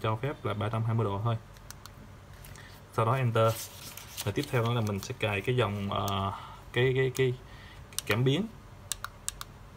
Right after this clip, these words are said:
input, là chọn cảm biến. Thì bây giờ là hiện tại bây giờ Khải đang kết nối B T một trăm, nên thành Khải, ờ,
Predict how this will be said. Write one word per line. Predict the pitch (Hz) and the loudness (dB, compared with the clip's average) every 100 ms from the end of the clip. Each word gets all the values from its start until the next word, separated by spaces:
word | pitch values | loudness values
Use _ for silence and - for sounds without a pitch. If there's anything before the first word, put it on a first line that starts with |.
| - | -2
input, | 127 120 135 - - - - - | 2 6 4 2 -6 -18 -16 -4
là | 110 101 | -2 0
chọn | 101 117 | 0 0
cảm | 120 127 | 2 4
biến. | 127 175 - - - - | 4 2 -6 -16 -18 -4
Thì | 104 | 0
bây | 113 117 | 2 2
giờ | 110 101 | 2 2
là | 101 98 | 0 0
hiện | 104 110 | -2 -2
tại | 98 110 | -2 -2
bây | 117 | 0
giờ | 107 104 | 0 0
Khải | 107 | 0
đang | 117 | 0
kết | 131 | 0
nối | 139 | 2
B | 135 120 | 2 2
T | 117 | 2
một | 110 - | 2 2
trăm, | 117 117 - - - - - | 2 0 -6 -16 -16 -8 -2
nên | 107 | 0
thành | 110 101 95 | 2 0 -2
Khải, | 98 107 120 | -4 -2 0
ờ, | 127 117 113 110 110 | 2 2 0 0 -2